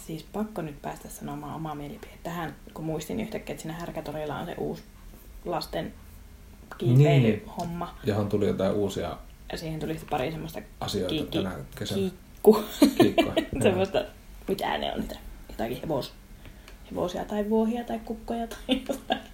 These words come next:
Speaker 2: Eläimiä.
Speaker 1: Niin, <laughs> mutta sitten se itse se kiipeilyteline, se on ihan hirviä. Se on ihan kamala.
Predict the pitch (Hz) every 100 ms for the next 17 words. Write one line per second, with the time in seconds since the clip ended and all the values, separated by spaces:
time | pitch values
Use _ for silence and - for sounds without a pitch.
0 | - - - 294 - 190 247 123 131 139
1 | 214 247 262 - 262 311 220 220 233 262
2 | - 220 190 - 214 190 - - - -
3 | - 277 262 226 220 226 226 226 220 -
4 | - - - - - - - - - -
5 | - - - - - 359 359 392 339 294
6 | 285 - - - - 415 370 233 202 -
7 | 185 - - - - - - - - -
8 | 381 370 - 427 294 214 190 - -